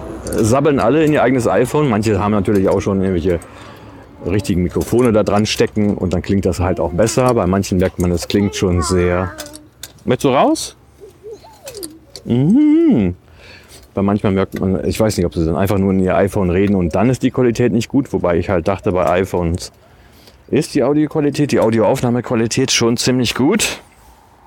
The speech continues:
Und einmal raus! Ähm. Möchtest du da drauf? Ja, muss ich festhalten. Ja, sag ich doch.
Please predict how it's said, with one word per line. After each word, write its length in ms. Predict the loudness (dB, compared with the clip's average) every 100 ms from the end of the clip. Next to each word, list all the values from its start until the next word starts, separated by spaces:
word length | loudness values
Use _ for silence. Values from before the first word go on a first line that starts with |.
| -20 -20 -20 -20 -20 -20 -20 -16 -14 -2
Und 160 | -2 0
einmal 260 | 0 0
raus! 680 | 0 2 2 2 2 2 0 0 -4 -8 -14 -20 -20 -20 -16 -12 -12 -12 -16 -18 -14 -10 0
Ähm. 400 | 2 4 2 0 -2 -2 -4 -6 -16 -20 -16 -16 -14 -8 -8 -8 -12 -20 -20 -12 -10 -6 -6 -6 -12 -8 -6 -4 -6 -8 -12 -14 -18 -20 -20 -20 -20 -18 -4
Möchtest 200 | -4 0
du 20 |
da 140 | 2 2
drauf? 340 | 2 0 -4 -20 _ _ -20 -20 _ _ _ -20 _ _ _ _ _ -20 _ _ -20 -20 -6
Ja, 100 | -2
muss 160 | -2 -2
ich 60 |
festhalten. 480 | 0 0 0 -2 -2 -2
Ja, 260 | 0 0 -4 -12 -8 -2 0
sag 160 | 2 2
ich 80 | 2
doch. 180 | 0